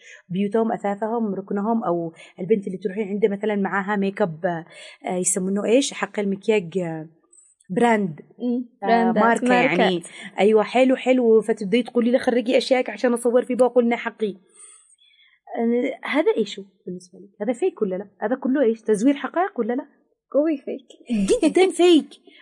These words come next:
Speaker 1: بس موجود، أيوة موجود. نعيشه،
Speaker 2: صحيح.
Speaker 1: أيوة نعيشه. فهذا طبعًا تأثيراته جدًا، جدًا، آه،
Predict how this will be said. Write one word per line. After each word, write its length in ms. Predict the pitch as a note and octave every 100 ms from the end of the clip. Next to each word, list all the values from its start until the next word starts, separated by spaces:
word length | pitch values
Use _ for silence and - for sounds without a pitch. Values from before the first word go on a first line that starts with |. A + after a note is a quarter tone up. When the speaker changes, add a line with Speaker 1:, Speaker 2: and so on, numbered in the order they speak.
| -
Speaker 1:
بس 160 | - D#4
موجود، 460 | F4 C#4 F4 D#4+
أيوة 240 | C#4+ D#4 D#4
موجود. 500 | D#4+ C4 D4 B3 E3 _ _ _ -
نعيشه، 300 | B3 D4+ D#4+
Speaker 2:
صحيح. 120 | C#4
Speaker 1:
أيوة 220 | F#3 B3+
نعيشه. 420 | C#4 D#4 D#4 B3 - _ _ _ _ _ _ _ _ _ _ _ -
فهذا 440 | G3+ G3+ B3+ D#4+
طبعًا 440 | E4+ C4+ D#4+ C#4+ C#4
تأثيراته 520 | - - C4+ D4+ D4+
جدًا، 440 | G#3 C4+ _ -
جدًا، 720 | A#3+ G#3 A#3 - C4+ A#3 G#3
آه، 360 | G3 F#3+ F#3 F3+